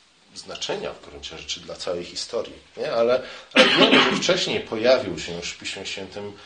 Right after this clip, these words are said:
pojawiła się już w Piśmie Świętym inna osoba, inny ojciec, którego ślepota fizyczna była znakiem tego, jego nie-, niewłaściwego postępowania w stosunku do swoich synów. Nie?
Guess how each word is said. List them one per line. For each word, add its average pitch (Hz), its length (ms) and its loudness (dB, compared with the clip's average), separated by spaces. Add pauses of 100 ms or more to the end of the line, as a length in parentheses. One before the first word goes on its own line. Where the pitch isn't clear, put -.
(160)
pojawiła 110 400 2
się 104 180 -6
już 98 140 -8
w - 80 -12
Piśmie - 260 -10
Świętym - 520 -10
inna 113 340 -4
osoba, 82 360 -6
inny 147 440 2
ojciec, 123 500 2 (760)
którego 120 340 -4
ślepota 110 840 2 (100)
fizyczna 107 640 -4 (320)
była 123 500 2 (300)
znakiem 113 640 -6
tego, 90 640 -4 (400)
jego 110 280 -4
nie-, 110 200 -6
niewłaściwego 113 760 -4
postępowania 98 840 -6
w - 80 -10
stosunku - 480 -12
do 85 100 -14
swoich 90 360 -8
synów. - 300 -10 (480)
Nie? 120 60 -16